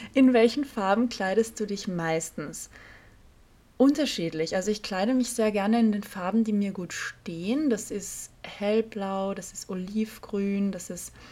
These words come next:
Beige, Braun in die Richtung. Aber ich trage schon auch sehr gerne mal Signalfarben. Also es darf abends schon ein, ein rotes Kleid sein mit rotem Lippenstift. Und also so in die Richtung. Ich würde sagen, ich kleide mich abwechslungsreich.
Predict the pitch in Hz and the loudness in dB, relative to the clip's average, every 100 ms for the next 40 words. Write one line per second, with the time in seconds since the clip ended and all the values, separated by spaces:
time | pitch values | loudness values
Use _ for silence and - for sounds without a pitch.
0 | - - - - 208 202 208 208 - - | -20 -20 -20 -4 0 2 2 0 -6 -10
1 | - - - 196 180 180 190 190 190 202 | -16 -16 -10 -6 -4 -2 0 0 -2 -2
2 | 180 190 185 185 180 - 190 185 196 - | -4 -4 -6 -8 -10 -6 -6 -4 -8 -12
3 | - - - - - - 226 226 226 - | -20 -20 -20 -20 -20 -4 -2 0 -2 -2
4 | 208 220 - 302 202 185 - 185 175 175 | -2 -2 -8 -6 -6 -6 -8 -8 -6 -6
5 | 175 170 165 175 - - - 175 160 175 | -6 -6 -6 -6 -8 -12 -10 -6 -4 -6
6 | - - - 185 190 185 - 190 196 190 | -8 -8 -6 -8 -8 -10 -6 -6 -4 -4
7 | 190 214 - 233 220 196 196 - - - | -4 -4 -6 -2 -2 -2 -6 -8 -20 -20
8 | - - - - - - - 190 190 190 | -20 -20 -20 -20 -20 -10 -2 0 0 0
9 | 180 208 220 214 - 185 185 185 - 185 | 2 2 2 -4 -4 0 0 0 -4 -4
10 | 185 185 190 196 196 185 180 175 - - | -4 -6 -6 -2 -2 -4 -6 -6 -8 -8
11 | 240 - - - - - 175 165 165 165 | -8 -10 -18 -18 -20 -8 -4 -2 -4 -6
12 | - - - _ _ - - - 196 185 | -10 -14 -16 _ _ -20 -12 -4 -4 -4
13 | - 190 180 175 165 - 277 262 262 269 | -4 -4 -4 -6 -8 -8 -4 -4 0 2
14 | 240 226 202 202 - 185 175 180 170 - | 2 -2 -2 -2 -4 -6 -4 -6 -8 -10
15 | 165 - 170 - - 165 - - - - | -14 -12 -14 -12 -8 -6 -6 -6 -10 -14